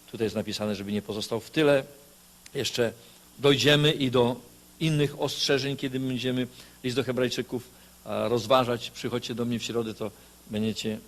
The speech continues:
na pewno bardzo tym ubłogosławieni. "Staliśmy się bowiem współuczestnikami Chrystusa, jeśli tylko do końca zachowamy niewzruszenie ufność, jaką mieliśmy na początku".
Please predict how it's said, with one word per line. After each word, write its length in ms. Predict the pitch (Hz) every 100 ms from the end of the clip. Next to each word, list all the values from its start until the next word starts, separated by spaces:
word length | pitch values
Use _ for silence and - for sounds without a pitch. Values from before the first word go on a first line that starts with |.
| - -
na 140 | 104 104
pewno 340 | 117 107 110
bardzo 420 | 101 101 95 104 98
tym 140 | 104 110
ubłogosławieni. 760 | 104 104 101 - 101 104 92 92 - - -
"Staliśmy 420 | - 143 180 180 180
się 120 | 180
bowiem 260 | 170 170
współuczestnikami 1000 | 165 - 156 151 143 123 131 117 165 160
Chrystusa, 520 | 143 131 - 151 -
jeśli 280 | 131 117 120
tylko 360 | - 180 185 151
do 160 | 117
końca 420 | 120 160 160 - 120
zachowamy 540 | 120 - 113 139 143
niewzruszenie 560 | 123 107 110 - 131 113 -
ufność, 960 | 185 - - 87 82 - - - - - - - - - - - -
jaką 220 | 101 107
mieliśmy 440 | 107 107 107 110 104 - -
na 140 | 101 107
początku". 580 | - - 107 92 -